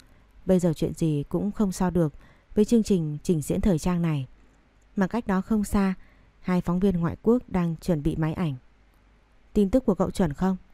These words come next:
Hunter thật sự sẽ ra tay ở trên sân khấu,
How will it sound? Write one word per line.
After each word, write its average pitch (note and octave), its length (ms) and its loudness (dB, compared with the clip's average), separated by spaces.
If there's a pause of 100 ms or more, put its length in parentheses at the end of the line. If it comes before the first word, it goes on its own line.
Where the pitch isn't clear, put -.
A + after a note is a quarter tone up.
(360)
Hunter F3+ 520 0 (420)
thật G3 160 0
sự E3 380 -2
sẽ - 140 -4
ra A3 140 -2
tay G#3 180 -2
ở E3 120 0
trên F#3+ 160 0
sân G3 200 0
khấu, F3+ 280 -2